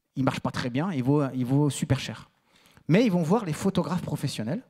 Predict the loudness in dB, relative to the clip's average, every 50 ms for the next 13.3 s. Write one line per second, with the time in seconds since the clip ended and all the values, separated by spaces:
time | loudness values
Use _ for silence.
0 | _ _ _ -4 -2 -2 -2 -4 -6 -4 -4 -4 -4 -6 _ _ _ _ _ _
1 | _ -6 _ 0 0 2 2 2 0 0 0 -2 -4 -4 -4 -4 -6 -8 -8 -6
2 | -6 -6 -6 -8 -12 _ _ _ _ _ _ _ _ _ _ _ _ _ -4 0
3 | 2 2 4 4 4 4 4 4 2 2 0 -2 -4 _ _ _ _ _ 0 2
4 | 2 2 2 -2 -6 -10 -8 -6 -6 -8 -6 -6 -4 -4 -2 -2 -2 -2 -4 -4
5 | -4 -4 -2 -2 -2 0 -2 -4 -4 -4 -4 -4 -2 -2 -2 -2 -2 -2 -4 -2
6 | -2 -2 0 0 -2 -2 0 0 -2 -2 -2 -2 -2 -2 -4 -4 -10 _ -20 -20
7 | _ -20 -20 -20 -8 _ -2 -2 -2 -2 -6 -10 -6 -2 0 0 0 0 -2 -2
8 | -2 0 -2 -2 0 -2 -2 -2 -4 -8 -10 -8 -8 -8 -6 -4 -4 -2 -2 -4
9 | -6 -8 -8 -8 -6 -6 -4 -4 -4 -4 -6 -6 -8 -12 -16 -18 -20 _ _ _
10 | _ _ _ _ _ _ _ _ _ _ _ 2 2 2 4 2 0 0 0 -2
11 | -4 -8 _ _ _ _ _ _ _ _ _ _ _ _ _ _ _ _ _ _
12 | _ _ _ _ _ _ _ _ _ -8 -6 -4 -2 0 2 2 2 2 0 0
13 | -2 0 0 -2 -2